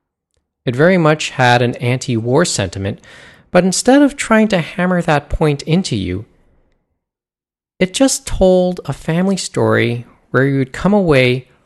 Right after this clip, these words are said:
hoping for the happiness of its characters, as opposed to hoping they would actually change the world.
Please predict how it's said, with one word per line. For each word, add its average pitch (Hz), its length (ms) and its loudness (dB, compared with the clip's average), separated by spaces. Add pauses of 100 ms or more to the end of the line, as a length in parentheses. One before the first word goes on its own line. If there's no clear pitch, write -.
(180)
hoping 185 280 -2
for 185 140 -4
the 170 80 0
happiness 151 600 -4
of 123 140 -6
its - 160 -4
characters, 165 800 -2 (560)
as 127 80 -2
opposed 143 400 -2
to 147 80 -2
hoping 117 680 -2
they 113 160 -4
would 107 180 -4
actually 127 480 -6
change 110 460 -6
the 131 80 -4
world. 131 480 -6